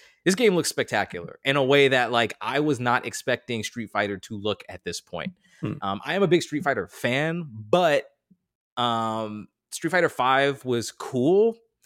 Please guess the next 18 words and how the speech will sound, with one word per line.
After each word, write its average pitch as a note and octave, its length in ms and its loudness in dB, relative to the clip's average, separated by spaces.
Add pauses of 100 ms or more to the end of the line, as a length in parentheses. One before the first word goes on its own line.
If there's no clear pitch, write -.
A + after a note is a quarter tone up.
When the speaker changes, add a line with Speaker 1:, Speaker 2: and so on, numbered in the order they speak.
(280)
Speaker 1:
It - 40 -6
was E3+ 140 -2
fine, D3 760 -2 (160)
but, C3 500 4
you B2 140 -6
know, A#2 140 -2
I A2+ 140 0
really C#3 380 2
liked, B2+ 540 2 (680)
you A#2+ 80 -6
know, A2 140 -2
my A#2 100 0
favorite D#3+ 220 0
Street D3 160 -6
Fighters B2+ 400 2
are, G#2 480 -2
it's C#2+ 200 -10
probably C3+ 300 0